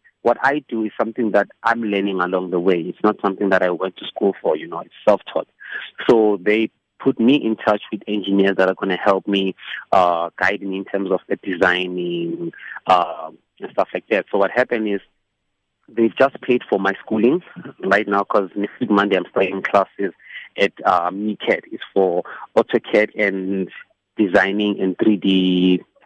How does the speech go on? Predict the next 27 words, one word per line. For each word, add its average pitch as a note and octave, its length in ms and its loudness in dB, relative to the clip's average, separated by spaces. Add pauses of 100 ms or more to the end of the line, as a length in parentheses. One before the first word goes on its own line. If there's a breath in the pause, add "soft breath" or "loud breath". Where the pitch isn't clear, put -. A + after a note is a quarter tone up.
(140)
simulation. F#2+ 640 2 (600 loud breath)
So G#2+ 760 2 (340)
they've B2+ 220 2
paid A#2 260 -2
for G2 120 0
that. F#2+ 220 -2 (380 soft breath)
Uh, G2 180 4
they G2+ 140 -4 (100)
bought A2+ 260 0
me A#2+ 260 2
a G2+ 300 -2
workstation G2+ 680 0
that G2 120 4
I'm G2 140 -2
gonna G2 220 0
use G2 640 2 (480 soft breath)
for G#2 160 4
that G#2 240 2 (800)
course G2 300 2 (300)
and G#2 380 0 (480)
to A#2+ 40 -2
use G#2 440 2 (180)
for G2 160 4
designing F#2+ 640 0
as F#2+ 140 2
well F2 280 2
as D#2+ 60 -4